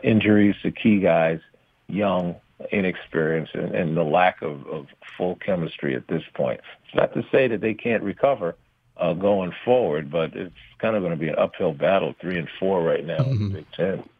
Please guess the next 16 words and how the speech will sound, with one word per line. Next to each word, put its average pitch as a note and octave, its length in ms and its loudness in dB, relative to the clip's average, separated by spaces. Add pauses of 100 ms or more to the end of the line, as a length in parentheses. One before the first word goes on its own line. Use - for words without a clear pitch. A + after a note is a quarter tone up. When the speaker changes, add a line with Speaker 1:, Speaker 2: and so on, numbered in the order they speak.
(180)
Speaker 2:
Len A#2 240 -2
Elmore A2+ 320 -2
joining A2+ 300 -2
us, G#2+ 80 -6
former B2+ 380 -4
A B2 260 0
B B2 240 2
A A#2 200 0
and A#2+ 220 -2
N B2 260 0
B B2 200 2
A A#2+ 260 -2 (600)
big C#3 220 4
man C3 500 4 (100)
and, A2+ 500 -2
uh, A2 140 -6